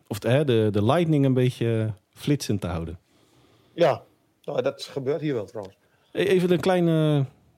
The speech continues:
Speaker 1: vooruitblik op volgend seizoen. Gewoon even, hè, natte vingerwerk. Ehm, F-stop favoriet? Vraagteken.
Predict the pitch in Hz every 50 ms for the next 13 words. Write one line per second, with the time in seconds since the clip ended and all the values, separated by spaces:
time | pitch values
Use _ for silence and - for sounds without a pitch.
0 | _ _ _ _ - 107 107 113 117 147 185 185 156 135 113 - 104 92 - -
1 | 92 87 80 110 87 - - 90 82 90 123 - _ _ _ _ _ _ _ _
2 | _ _ _ - - 87 85 73 78 90 90 95 90 87 85 82 90 - - _
3 | _ _ _ - 117 127 165 160 123 - - - 107 104 - - 87 98 110 107
4 | 95 85 87 85 120 151 - - _ _ _ _ _ _ _ _ _ _ _ _
5 | _ _ _ - - 87 101 110 110 113 110 - - 147 - - - 180 185 -
6 | - 175 170 175 170 196 214 - _ _ _ _ _ _ _ _ _ _ - -
7 | 135 135 127 - 143 139 135 151 175